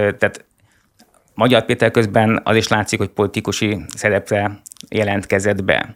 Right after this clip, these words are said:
Az egy dolog, hogy az állításaival kapcsolatban mit mondunk, az, miután meghallgattuk, ö, ezt a bántalmazási vádat,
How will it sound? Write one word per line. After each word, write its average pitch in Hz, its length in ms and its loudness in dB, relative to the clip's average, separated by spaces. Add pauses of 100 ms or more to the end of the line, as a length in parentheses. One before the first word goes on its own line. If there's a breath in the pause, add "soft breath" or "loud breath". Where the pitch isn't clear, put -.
(260 loud breath)
Az 101 120 -8
egy 104 120 -2
dolog, 113 340 4
hogy 110 140 0
az 110 120 2
állításaival 107 800 0
kapcsolatban 101 480 -2
mit 101 200 -2
mondunk, 101 520 -2
az, 98 140 -4
miután 98 420 -2
meghallgattuk, 101 800 -2 (200)
ö, 101 480 0 (200)
ezt - 220 -4
a - 20 -2
bántalmazási 101 720 0
vádat, 101 500 0